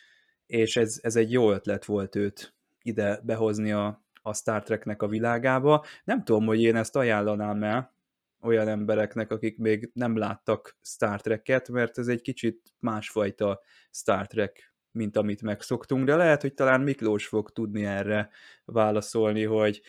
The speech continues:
kvázi azért te már láttál egy pár Star Trek-et, tehát nem vagy outsider, de mégiscsak így a kellős közepébe belerángattunk. Neked milyen élmény volt, hogy egy ilyen szokatlan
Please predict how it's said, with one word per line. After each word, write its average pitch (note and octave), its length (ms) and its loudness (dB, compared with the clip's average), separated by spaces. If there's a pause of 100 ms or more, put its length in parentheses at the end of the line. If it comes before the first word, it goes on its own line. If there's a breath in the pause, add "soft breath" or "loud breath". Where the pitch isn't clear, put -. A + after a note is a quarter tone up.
(160 soft breath)
kvázi C3 800 4 (140)
azért A#2+ 300 4
te B2+ 100 2
már A#2+ 180 4
láttál A#2 520 4
egy G#2+ 160 -2
pár G#2+ 360 0 (520)
Star A2 340 0
Trek-et, A#2+ 380 0
tehát G#2+ 200 2
nem A2+ 200 -2
vagy G#2+ 200 0
outsider, B2 840 0 (420 loud breath)
de A#2+ 120 4
mégiscsak A#2 580 2
így A2+ 180 2
a A2 300 6
kellős A2 440 2
közepébe G#2+ 640 0
belerángattunk. A2 1000 0
Neked A2+ 280 0
milyen A#2+ 280 0
élmény G#2 460 -2
volt, G#2 280 0
hogy G#2+ 180 0
egy G#2 180 0
ilyen G#2+ 180 -4
szokatlan G#2 680 -2